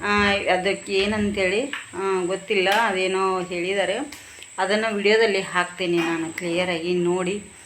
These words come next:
ಹೇಗೆ ವಿಡಿಯೋ ಇದೆ ಅಂಥೇಳಿ ನೋ-, ಸಪೋರ್ಟ್ ಮಾಡಿ. ಕೃಷ್ಣನ ಮಠದ್ದು ಕ್ಲಿಯರ್ ಹಾಕ್ತೇನೆ. ಇನ್ನೊಂದು ಚಾನಲಲ್ಲಿ ಒಬ್ರು ಅಣ್ಣ ಕೂಡ ಡೈಲಿ ಕೃಷ್ಣನ ಮಠದ ವಿಡಿಯೋ ಹಾಕ್ತಾರೆ ನೋಡಿ, ಯಾರಂತಂದರೆ ನಮ್ಮ ಊರು ಅಂಥೇಳಿ ಒಂದು ಚಾನಲ್ ಇದೆ ಒಬ್ರು ಅಣ್ಣಂದು. ಅವರು ಕೃಷ್ಣ ಮಠದಲ್ಲಿ ಡೈಲಿ ಲೈವ್ ಬರ್ತಾರೆ.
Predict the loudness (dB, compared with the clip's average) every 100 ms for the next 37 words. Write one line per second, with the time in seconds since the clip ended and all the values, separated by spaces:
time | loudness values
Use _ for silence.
0 | -20 -8 2 2 2 -2 -6 -2 2 4
1 | 4 4 2 0 0 0 0 -2 -2 -4
2 | -4 -2 -2 0 0 -2 -4 -8 -6 -4
3 | -2 -2 0 0 0 -4 0 0 0 0
4 | -4 -4 -6 -6 -16 -18 -12 -4 4 8
5 | 8 10 10 10 10 10 10 8 8 8
6 | 10 6 6 8 8 8 6 6 4 2
7 | -6 -2 0 0 0 -2 0 -2 2 2
8 | 2 2 2 2 2 2 2 4 2 -2
9 | -2 -2 -4 -8 -18 -20 -4 4 6 8
10 | 6 6 4 4 2 -4 -20 -20 -18 -4
11 | 0 4 6 6 6 4 4 6 4 4
12 | 2 4 4 4 4 2 0 -2 -10 -20
13 | -20 -20 -20 -20 -6 2 4 4 0 -6
14 | 0 4 6 8 6 6 6 6 4 4
15 | 6 8 8 6 2 2 -2 -2